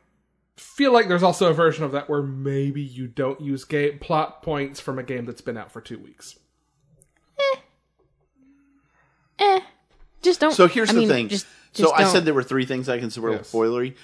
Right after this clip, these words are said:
Speaker 3: Only
Speaker 2: Let me
Speaker 3: one
Speaker 2: tell you all of them
Speaker 3: No, no,
Speaker 2: now,
Speaker 3: only,
Speaker 2: Alex.
Speaker 3: only one of those I really consider a spoiler. Like,
Speaker 2: Mm-hmm.
Speaker 3: once you know that one thing, the other two things that are kinda spoilery, like, you have to know that's how that's gonna be.
Speaker 2: Yeah.
Speaker 1: So
Speaker 3: Like,
Speaker 1: Edge of
Speaker 3: it's not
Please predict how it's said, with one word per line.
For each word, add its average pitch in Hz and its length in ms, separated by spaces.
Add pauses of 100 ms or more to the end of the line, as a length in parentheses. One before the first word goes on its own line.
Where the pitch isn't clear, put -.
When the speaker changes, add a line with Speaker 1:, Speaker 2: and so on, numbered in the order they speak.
(360)
Speaker 3:
Only 202 280
Speaker 2:
Let 254 120
me 277 100
Speaker 3:
one 262 80
Speaker 2:
tell 262 100
you 240 200
all 208 200
of 214 140
them 233 120
Speaker 3:
No, 247 80
no, 233 80
Speaker 2:
now, 196 200
Speaker 3:
only, 180 100
Speaker 2:
Alex. 196 300
Speaker 3:
only 233 220
one 175 260
of 151 140
those 123 180
I 113 100
really 123 400
consider 113 400
a 98 60
spoiler. 117 540
Like, 226 160
Speaker 2:
Mm-hmm. 285 120
Speaker 3:
once 170 280
you 180 100
know 123 280
that 127 220
one 117 240
thing, 131 440 (460)
the 139 220
other 160 280
two 156 260
things 156 360
that 151 100
are 151 60
kinda 156 260
spoilery, 156 580 (180)
like, 123 300 (380)
you 135 180
have 139 400
to 123 80
know 110 220
that's - 440 (220)
how 101 280
that's 90 280
gonna 87 220
be. 76 400
Speaker 2:
Yeah. 240 100 (260)
Speaker 1:
So - 160
Speaker 3:
Like, 139 160
Speaker 1:
Edge - 60
of 156 40
Speaker 3:
it's - 120
not 180 60